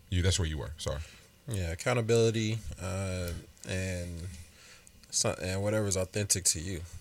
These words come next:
Speaker 1: Hmm.
Speaker 2: You know what I mean? And I think what has, what is shifted into is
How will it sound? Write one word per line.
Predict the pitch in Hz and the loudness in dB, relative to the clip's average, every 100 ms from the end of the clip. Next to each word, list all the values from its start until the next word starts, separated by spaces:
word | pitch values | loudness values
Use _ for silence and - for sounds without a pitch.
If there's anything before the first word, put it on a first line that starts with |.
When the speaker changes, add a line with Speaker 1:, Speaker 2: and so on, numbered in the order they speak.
| - | 2
Speaker 1:
Hmm. | 90 85 | 2 2
Speaker 2:
You | |
know | 90 | 0
what | 87 | -2
I | 87 | -4
mean? | 90 90 | -4 -4
And | 85 | -6
I | 85 | -6
think | - 98 - - - - | -4 -4 -6 -12 -16 -14
what | - 92 90 87 - - - - - | -8 -4 -2 -4 -8 -20 -20 -20 -10
has, | - 101 90 - - - | 0 2 2 0 -2 -6
what | 98 | -4
is | 92 | 0
shifted | - - 98 95 92 | 2 2 0 -4 -4
into | 92 98 101 101 101 - - - - - | 0 0 2 0 -4 -14 -18 -18 -20 -8
is | 90 92 92 90 90 90 - - - | -2 0 2 0 0 0 2 2 0